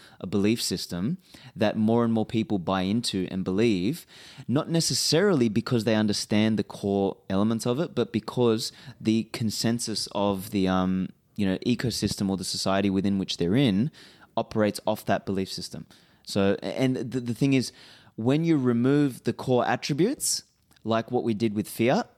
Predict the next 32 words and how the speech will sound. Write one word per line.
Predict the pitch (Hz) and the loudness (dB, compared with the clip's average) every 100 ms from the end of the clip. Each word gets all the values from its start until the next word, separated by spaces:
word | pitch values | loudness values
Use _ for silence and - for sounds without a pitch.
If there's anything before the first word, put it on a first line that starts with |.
| _ _ _ _ - | _ _ _ _ -14
then | 98 120 127 | -2 0 2
the | 110 | 0
thing | 123 117 | 0 0
can | 117 101 | 0 -4
crumble | - 113 104 101 | 0 2 4 4
in | 101 | 2
on | 104 | 0
itself. | 92 - 87 65 - | -2 -4 -4 -6 -10
And | 104 101 | -4 0
that's | 117 - | 0 0
how | 139 | 0
you | 131 113 | 2 2
get | 107 113 | 2 0
this | - 104 - | 0 -2 -2
crazy | - - 107 104 104 | -6 0 2 2 0
fucking | 107 95 95 | -2 -4 -2
hyperinflation | 107 110 107 92 98 - | -2 -2 -4 -2 -2 -2
or | 98 | -4
this | 90 | -4
crazy | - 98 90 | -2 -2 -4
collapse | - 98 127 139 - - | -4 0 2 2 0 -2
of | 104 | -2
an | 101 | -2
economic | 95 101 95 - 104 98 - | -2 -2 -4 -2 -2 -2 -4
system | 95 - 101 | -8 -4 -2
or | 92 101 95 - - | 2 2 0 -6 -6
a | 107 | -2
belief | 95 98 98 - | 0 2 2 0
system | 107 - 95 | -4 -4 -4
of | 87 | -2
some | 104 92 | -2 -2
sort. | - 131 92 | 2 2 2